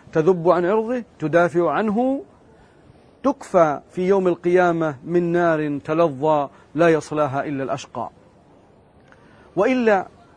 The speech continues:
فما جزاء من يخذل أخاه أيها الأحبة؟ يقول نبينا صلى الله عليه وسلم كما من حديث عبد الله بن مسعود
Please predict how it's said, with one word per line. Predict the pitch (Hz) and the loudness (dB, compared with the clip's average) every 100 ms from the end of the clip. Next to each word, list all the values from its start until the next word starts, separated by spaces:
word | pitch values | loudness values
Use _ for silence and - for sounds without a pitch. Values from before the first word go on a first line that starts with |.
| _ _ _ | _ _ _
فما | 202 233 | -2 2
جزاء | 220 240 214 240 | 4 4 4 4
من | 208 190 | 0 -4
يخذل | 202 190 143 139 117 | -4 -6 -6 -6 -6
أخاه | - 160 135 151 | -2 -2 0 -4
أيها | 143 135 | -4 -6
الأحبة؟ | 131 165 135 107 92 - _ _ _ _ _ 147 | -8 -10 -12 -12 -18 -20 _ _ _ _ _ -8
يقول | 160 185 175 | 0 2 2
نبينا | 175 202 190 170 | 0 -2 -2 -2
صلى | 170 160 | -2 -2
الله | 160 175 156 | 2 0 0
عليه | 139 165 151 | -2 -2 -4
وسلم | 156 - 180 165 151 | -4 -2 -2 0 -2
كما | 143 151 151 | -6 -6 -6
من | 135 | -6
حديث | 151 151 | -6 -4
عبد | 143 135 | -4 -4
الله | 156 175 | -2 -2
بن | 151 147 | -2 -6
مسعود | 147 151 170 | -6 -4 -4